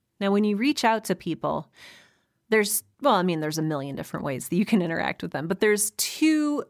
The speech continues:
sort of main ways that you can choose to interact with the people on this contacts list.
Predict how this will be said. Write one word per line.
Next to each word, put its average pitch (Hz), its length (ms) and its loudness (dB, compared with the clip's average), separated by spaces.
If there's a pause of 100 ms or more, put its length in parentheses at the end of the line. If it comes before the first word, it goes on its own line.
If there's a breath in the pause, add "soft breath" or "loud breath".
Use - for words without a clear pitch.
(160)
sort 240 240 0
of 180 100 0
main 175 560 4
ways 147 460 0
that 165 160 0
you 190 180 2
can 226 160 2
choose 156 580 0
to - 280 -2
interact 165 640 2
with 180 80 -2
the 175 80 0
people 196 340 2
on 165 200 0
this 156 160 -2
contacts 147 760 -4
list. - 460 -14